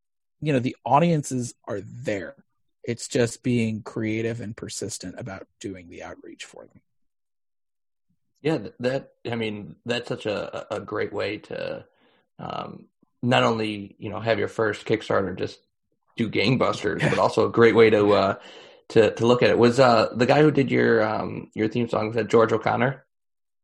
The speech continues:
Speaker 1: Uh, George Marston.
Speaker 2: Oh, different
Speaker 1: Um, and
Speaker 2: George.
Speaker 1: yeah,
Speaker 2: <laughs>
Speaker 1: different, different George. Um, but yeah, no, um, you know, uh, he's my best friend. Uh, you know, we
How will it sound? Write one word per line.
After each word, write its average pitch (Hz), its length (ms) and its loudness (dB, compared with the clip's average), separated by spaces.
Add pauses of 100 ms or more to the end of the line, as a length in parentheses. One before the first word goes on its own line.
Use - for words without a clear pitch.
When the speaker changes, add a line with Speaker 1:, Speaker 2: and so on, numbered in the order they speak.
(180)
Speaker 1:
Uh, 135 240 6
George 190 280 6
Marston. 151 420 0 (400)
Speaker 2:
Oh, 120 240 8
different 117 300 6
Speaker 1:
Um, 117 140 6
and 120 100 4
Speaker 2:
George. 135 240 4
Speaker 1:
yeah, 151 180 2 (160)
Speaker 2:
<laughs> - 220 -12
Speaker 1:
different, 131 320 0
different 135 240 2
George. 123 280 4 (380)
Um, 120 440 6 (140)
but 143 120 6
yeah, 127 260 8
no, 123 260 4
um, 117 600 2
you 139 100 2
know, 123 320 4
uh, 123 460 0 (200)
he's 147 140 -4
my 147 80 4
best 131 240 4
friend. 131 420 0
Uh, 120 280 -4
you 127 80 -4
know, 120 80 -2
we 120 100 -4